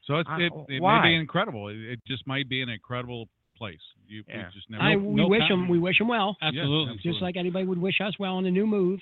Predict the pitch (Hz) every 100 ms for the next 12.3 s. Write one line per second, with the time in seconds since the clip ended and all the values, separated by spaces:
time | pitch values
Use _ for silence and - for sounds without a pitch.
0 | _ 147 139 147 151 190 - - - 117
1 | 101 101 123 190 190 190 196 - 247 208
2 | 190 220 220 190 190 190 - 190 185 185
3 | 180 185 165 208 277 170 123 143 175 226
4 | _ _ _ - 117 107 117 123 117 123
5 | 117 113 107 - 104 117 110 87 _ _
6 | _ _ _ _ _ - 127 117 113 120
7 | 120 123 113 110 110 107 107 143 123 117
8 | 135 139 117 131 123 123 123 120 120 113
9 | 110 120 123 113 107 123 127 123 117 117
10 | 254 294 320 277 - 269 269 330 311 254
11 | 233 269 262 262 294 240 196 180 165 190
12 | 185 101 90